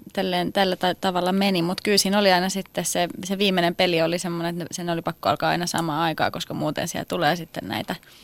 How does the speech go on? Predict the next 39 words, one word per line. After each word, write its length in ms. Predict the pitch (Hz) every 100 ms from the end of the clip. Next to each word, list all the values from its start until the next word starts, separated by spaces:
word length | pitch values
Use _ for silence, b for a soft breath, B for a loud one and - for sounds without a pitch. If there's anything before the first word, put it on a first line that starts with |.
| B B B B -
näitä 180 | 165 -
tämmösiä 260 | 175 185
taktikointeja. 580 | 160 170 - - 190 -
Et 60 | -
kyllä 160 | -
mä 60 | 143
muistan 300 | - - 180
senkin 300 | 180 165 -
ajan, 260 | 113 202 208
kun 240 | - - - - 196
niitä 280 | 175 165 143
oikeasti 340 | 160 185 -
mietittiin 520 | 190 170 180 - 185
ja 120 | - 185 -
mentiin 280 | 175 165 151
vikaan 260 | 180 -
pela-, 280 | 196 101 - -
peliin 280 | 202 180 185
silleen, 320 | - - -
että, 220 | - - - b b b b -
että 240 | 180 -
tota, 220 | - - 185 196
mitäs 200 | 185 180
nyt 120 | -
kannattaisi 560 | 202 165 - - -
tehdä, 200 | - 190
että 360 | 190 - - -
voittaa 300 | - - 208
vai 120 | 202
häviä, 260 | 196 190 190 -
niin 100 | -
ei 60 | 175
se 100 | -
nyt 80 | 180
silleen 300 | 185 175 -
ole 60 | -
kauhean 260 | 202 196
hyvä 140 | 190 202
juttu. 240 | 208 -